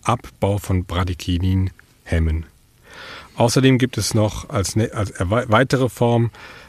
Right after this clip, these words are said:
das erworbene Angioödem, das zum Beispiel, ähm, bei Lymphomen auftreten kann. Und zu guter Letzt das pseudoallergische Angioödem,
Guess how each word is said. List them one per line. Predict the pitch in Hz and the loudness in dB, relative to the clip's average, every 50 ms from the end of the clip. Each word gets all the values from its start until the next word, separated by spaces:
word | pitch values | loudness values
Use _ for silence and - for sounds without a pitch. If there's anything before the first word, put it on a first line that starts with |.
| - - | -20 -6
das | - 101 98 92 - - - - | -2 -2 0 0 -2 -4 -6 -4
erworbene | - - 98 90 85 98 107 131 139 - 143 135 135 120 | -2 0 0 2 4 4 4 4 4 4 4 4 4 2
Angioödem, | 117 123 127 120 127 123 117 110 110 117 120 120 117 120 117 - - - - - - - - - - _ _ | 2 2 2 2 2 2 2 2 4 4 4 4 4 2 0 -2 -6 -14 -20 -20 -20 -20 -20 -20 -20 _ _
das | - 98 95 - - - - | -2 -2 0 0 0 0 0
zum | - - 101 92 | 0 2 4 4
Beispiel, | 92 95 95 - - - 101 92 95 98 104 - - - - _ _ _ _ _ _ _ _ _ _ _ _ - - - - | 4 4 2 0 0 2 2 2 2 2 0 -4 -6 -12 -20 _ _ _ _ _ _ _ _ _ _ _ _ -20 -20 -8 -2
ähm, | - 101 95 95 95 92 85 | 0 2 4 4 4 4 4
bei | 87 87 | 2 2
Lymphomen | 87 90 87 82 - - - 87 90 92 104 | 4 4 2 2 0 0 0 2 2 2 0
auftreten | - 78 78 78 - - - - 80 76 76 82 80 | -2 -4 -6 -6 -6 -8 -6 -4 -4 -4 -4 -6 -6
kann. | 76 - - 80 78 73 - - - - - - - - - - - - - | -6 -6 -6 -6 -6 -8 -10 -14 -20 -20 -20 -20 -20 -20 -20 -20 -20 -6 0
Und | - 123 139 147 | 2 2 2 2
zu | - - - - 113 | 0 -4 -6 -4 -2
guter | 104 110 101 - 104 95 | 0 0 0 2 2 4
Letzt | 95 110 135 - - - - - - - | 4 2 2 0 -2 -4 -4 -6 -4 -2
das | - 98 - - - - _ | 0 0 0 -2 -6 -10 _
pseudoallergische | - - - 110 113 131 135 143 147 151 - - - 113 113 117 120 120 120 117 113 - - 117 117 123 131 - - - - | -4 0 2 4 4 4 4 4 2 0 0 0 0 0 2 2 2 0 0 0 -2 0 0 0 0 0 0 -4 -8 -6 -2
Angioödem, | 101 110 120 120 113 113 117 - - 113 113 113 117 117 113 117 117 104 | 0 2 2 2 2 2 0 0 0 0 2 2 2 2 2 0 -2 -4